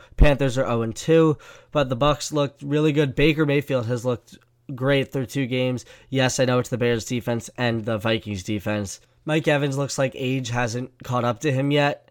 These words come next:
and he still looks like one of the best receivers in the league right now.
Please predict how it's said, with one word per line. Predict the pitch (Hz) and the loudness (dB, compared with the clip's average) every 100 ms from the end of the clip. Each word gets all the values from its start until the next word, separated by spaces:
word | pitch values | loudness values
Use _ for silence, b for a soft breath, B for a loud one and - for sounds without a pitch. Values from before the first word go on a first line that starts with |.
| - | -6
and | 127 123 | -4 -2
he | 113 | -4
still | - | -4
looks | 120 117 - | -6 -4 -2
like | 117 113 _ | -2 -2 _
one | 127 123 | -6 -4
of | 117 | -2
the | |
best | 113 117 - | -2 -2 -4
receivers | - 127 117 113 | -6 -4 -2 -4
in | |
the | 120 | -4
league | 113 120 | -4 -2
right | 131 135 | 0 0
now. | 139 131 131 | 0 0 -2